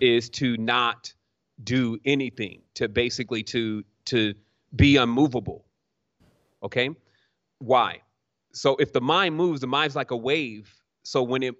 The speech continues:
when it moves, it, it's actually going somewhere. So a meditation is about how to allow you to stay where you are so that you can see that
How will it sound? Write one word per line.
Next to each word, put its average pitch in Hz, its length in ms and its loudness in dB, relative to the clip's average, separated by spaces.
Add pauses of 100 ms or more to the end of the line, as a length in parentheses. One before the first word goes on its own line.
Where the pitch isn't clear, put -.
when 131 180 -2
it 123 100 -6
moves, 139 760 0
it, 139 240 0
it's 143 220 -2
actually 139 280 0
going 113 400 0
somewhere. 87 480 -12 (680)
So 143 240 4
a 135 40 2
meditation 170 640 0
is 151 140 -2
about 139 300 2
how 160 320 0
to 147 440 -2
allow 135 380 2
you 135 260 -6
to 131 500 -4
stay - 380 0
where 139 240 2
you 123 260 -4
are 131 520 4
so - 180 -2
that 123 240 0
you 160 100 -4
can 120 200 -4
see 143 260 -6
that 110 240 0